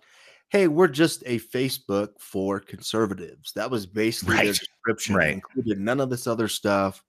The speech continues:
Speaker 1: I mean, you know, now it's very specific. It's dialed in. And it'll be interesting to see if, if that gets, uh,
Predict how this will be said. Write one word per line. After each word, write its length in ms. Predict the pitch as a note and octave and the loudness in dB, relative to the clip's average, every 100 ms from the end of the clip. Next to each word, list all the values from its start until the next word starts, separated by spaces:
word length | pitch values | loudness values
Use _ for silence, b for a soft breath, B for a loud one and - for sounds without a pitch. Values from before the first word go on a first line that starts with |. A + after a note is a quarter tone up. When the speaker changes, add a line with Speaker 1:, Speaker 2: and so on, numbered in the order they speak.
| b b b b b - | b b b b b -6
Speaker 1:
I 40 | |
mean, 220 | G#2+ A2+ A2 | -2 -2 -2
you 80 | G#2+ | -2
know, 140 | G#2+ | -2
now 280 | G#2 A2+ B2+ | 0 2 2
it's 160 | B2 - | 2 -2
very 300 | A2 B2+ B2+ | 2 4 2
specific. 800 | - A2+ - A2+ - A2 - | -2 -4 -2 -2 0 -2 -4
It's 180 | - - | -10 -12
dialed 600 | F#2+ F#2 G#2+ G#2+ A#2 A2+ | -12 -2 0 2 0 0
in. 460 | G#2+ A2 G#2+ G2+ F#2+ _ _ _ _ _ A2 | 2 2 2 -2 -6 _ _ _ _ _ -4
And 100 | A2+ | -4
it'll 80 | |
be 220 | G#2 A#2 A#2 | 0 0 0
interesting 440 | A2+ A2+ - G#2+ | -2 -4 -2 -2
to 60 | G2+ | -2
see 540 | - A#2+ A2 G#2+ A2 | -4 -2 -2 -4 -4
if, 300 | G#2 G2 - _ - | -6 -6 -14 _ -10
if 220 | G2+ - | -8 -2
that 220 | G#2 G2+ | -2 -2
gets, 400 | A2 G#2 - - | -2 -2 -2 -2
uh, 180 | G#2 | 0